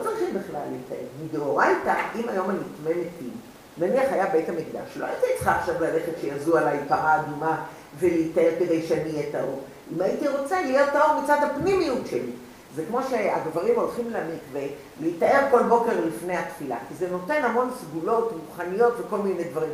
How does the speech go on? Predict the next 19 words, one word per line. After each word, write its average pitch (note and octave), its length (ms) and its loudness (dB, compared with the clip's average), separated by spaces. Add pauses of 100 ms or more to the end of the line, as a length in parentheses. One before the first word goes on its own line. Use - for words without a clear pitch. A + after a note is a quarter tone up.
כאלה. B2+ 200 -6 (440)
אבל D3 160 -2
הם E3+ 100 -2
לא C4+ 80 6
חייבים. C4+ 520 2
מי A#3+ 120 4
חייב F#3 320 4 (120)
להיטהר? B2 460 -6 (340)
אישה, E4+ 360 2 (520)
אה, D#3+ 60 2 (400)
אחרי F3+ 440 0
ש-, E3 500 2
אחרי, E3+ 460 4
אה, D3 300 -2 (400)
שהיא F#3+ 180 -2
סופרת F#3+ 400 0
שבעה D#3+ 220 2 (100)
נקיים. B2+ 440 -6 (400)
אבל D#3 280 2